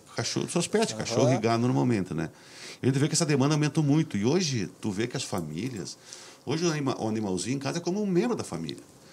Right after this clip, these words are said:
Speaker 1: Então os caras querem o melhor cuidado e coisa e tal. Diante disso, eu faço uma provocação, no bom sentido, com os futuros candidatos, que isso tudo é da ura, né? Que isso mostra se ampliar os serviços públicos com relação aos animaizinhos, né?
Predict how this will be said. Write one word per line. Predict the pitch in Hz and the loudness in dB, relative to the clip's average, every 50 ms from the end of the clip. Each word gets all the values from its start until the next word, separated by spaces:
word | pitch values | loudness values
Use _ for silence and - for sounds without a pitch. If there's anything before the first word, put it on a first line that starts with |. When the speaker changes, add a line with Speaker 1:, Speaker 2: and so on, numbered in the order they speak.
| - - - - | -20 -20 -14 -6
Speaker 1:
Então | - | -6
os | 135 135 | -4 0
caras | - 160 156 | 0 0 0
querem | 160 156 156 | 2 0 0
o | 156 | 2
melhor | 156 135 120 123 | 2 0 0 0
cuidado | 123 - 156 160 131 135 135 135 139 - | 0 -2 -4 -2 -2 -2 -2 -2 -2 -4
e | - | -6
coisa | - - 139 131 | -6 -6 -6 -6
e | 143 | -8
tal. | - - 120 113 - 110 | -8 -8 -8 -8 -8 -6
Diante | - 143 165 185 - 180 | -4 -4 -2 -2 -4 -6
disso, | 135 113 165 175 175 - | -6 -6 -4 -4 -4 -4
eu | 151 | -4
faço | - - 120 120 117 - 120 | -2 0 0 0 0 -2 -2
uma | 107 101 95 | -4 -4 -4
provocação, | - 104 98 95 104 - - 87 - - 127 147 | -4 -4 -2 -2 -2 -2 -2 -2 -2 -2 -2 -2
no | 160 135 | -2 -2
bom | 87 90 90 | -2 -2 -2
sentido, | 87 - 82 82 - - 127 160 170 143 - - - - - - - - - - - | -2 -4 -6 -6 -4 -6 -4 -4 -4 -4 -6 -8 -16 -20 -18 -18 -18 -18 -20 -14 -10
com | - 107 | -8 -8
os | - | -8
futuros | - - 92 - 131 143 143 | -6 -8 -6 -4 -4 -4 -2
candidatos, | - 123 101 85 85 80 98 117 160 170 - 107 87 - - - - - - - - - - - - - - - - | -2 -4 -4 -4 -4 -2 0 0 0 -2 -4 -6 -8 -8 -12 -16 -20 -20 -20 -20 -20 -20 -20 -20 -20 -20 -20 -20 -10
que | - | -6
isso | 107 107 - 113 | -6 -4 -4 -4
tudo | - - 101 107 135 143 | -4 -4 -2 2 2 2
é | 151 160 165 - | 2 0 -2 -4
da | - 170 175 185 | -2 0 2 2
ura, | 175 196 202 147 104 | 2 2 2 0 0
né? | 87 90 98 107 - - - - - - - - - - | 0 -2 -2 -4 -8 -16 -20 -20 -20 -20 -20 -20 -20 -16
Que | - - 107 110 110 - - - - | -8 -4 -4 -4 -4 -8 -14 -10 -4
isso | - - 135 - - 190 | -2 -2 0 0 0 2
mostra | 175 143 135 151 151 - 165 | 2 4 4 4 4 2 -2
se | - - | -4 -2
ampliar | 156 156 165 170 - 175 214 208 226 214 | 0 0 0 0 0 0 0 0 0 -2
os | 208 - | -2 -4
serviços | - - 127 107 101 104 104 - - 87 | -2 -2 -2 -2 -2 -6 -6 -6 -8 -10
públicos | - - - 113 117 98 92 - - | -10 -6 -6 -6 -4 -6 -8 -10 -10
com | - 95 | -8 -8
relação | 95 95 92 - - 95 | -6 -6 -6 -6 -6 -6
aos | 98 95 | -8 -6
animaizinhos, | 98 95 95 110 117 95 90 117 131 110 | -6 -6 -4 -4 -4 -4 -4 -4 -4 -4
né? | 82 80 80 | -6 -6 -8